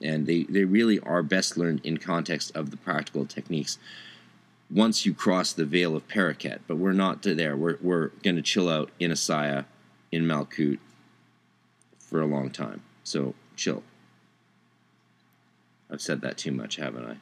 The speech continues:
I? I know. It's freezing cold up here. I can't, I can't, I can't, I keep thinking of being chill and cold, and it doesn't stop.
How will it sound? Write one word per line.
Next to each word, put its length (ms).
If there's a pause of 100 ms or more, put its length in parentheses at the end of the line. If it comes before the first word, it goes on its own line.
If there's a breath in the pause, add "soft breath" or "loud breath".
I? 60
I 60
know. 180 (1300 soft breath)
It's 180
freezing 420
cold 280
up 160
here. 180
I 80
can't, 240
I 40
can't, 360
I 80
can't, 300 (120)
I 80
keep 200
thinking 380
of 120
being 220
chill 340
and 220
cold, 300
and 180 (240)
it 80
doesn't 280
stop. 360